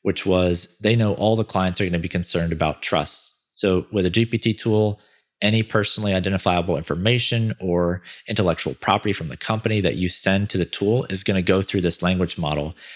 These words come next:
And the question is, where does that data go? Where is it stored? What about the prompts? Where is all that data?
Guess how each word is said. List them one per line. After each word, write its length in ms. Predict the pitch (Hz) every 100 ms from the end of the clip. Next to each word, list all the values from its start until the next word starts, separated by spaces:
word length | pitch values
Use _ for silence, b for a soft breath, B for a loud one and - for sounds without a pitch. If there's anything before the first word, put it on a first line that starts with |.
| B
And 100 | -
the 60 | 87
question 360 | - 101 - 92
is, 140 | 82
where 160 | 87 92
does 120 | 95
that 140 | 90
data 220 | 85 80
go? 360 | 78 104 107 104
Where 160 | 87 78
is 120 | -
it 80 | -
stored? 500 | - 107 104 101 92
What 120 | 95
about 180 | 90 82
the 80 | -
prompts? 640 | - 117 110 107 - - -
Where 140 | 107
is 80 | 107
all 120 | 101
that 160 | 95 80
data? 360 | 90 87 87